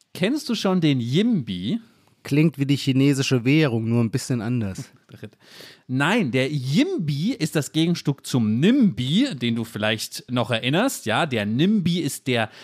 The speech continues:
Speaker 1: Mensch, der sagt, "Not in my backyard." Ja, das ist
Speaker 2: Ah, ja.
Speaker 1: sozusagen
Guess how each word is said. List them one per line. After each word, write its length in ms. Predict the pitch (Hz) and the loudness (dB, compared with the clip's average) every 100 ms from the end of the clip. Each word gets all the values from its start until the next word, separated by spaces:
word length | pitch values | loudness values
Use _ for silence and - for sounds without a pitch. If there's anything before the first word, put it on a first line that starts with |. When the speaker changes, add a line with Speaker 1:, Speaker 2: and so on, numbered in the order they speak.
| - - | -20 -8
Speaker 1:
Mensch, 380 | 131 156 185 - | -2 -2 -2 -4
der 120 | 123 | -2
sagt, 360 | 120 131 - | 0 -2 -4
"Not 320 | 120 131 175 - | -2 0 0 -2
in 280 | 151 151 | 0 2
my 260 | 135 127 123 | 2 2 2
backyard." 840 | 110 135 - 95 82 80 - - _ - | 0 -4 -4 -6 -6 -8 -14 -20 _ -12
Ja, 260 | 95 131 | -2 -2
das 140 | 143 131 | -2 0
ist 60 | |
Speaker 2:
Ah, 40 | 165 | 2
ja. 40 | |
Speaker 1:
sozusagen 380 | 156 135 135 131 | 2 2 0 -2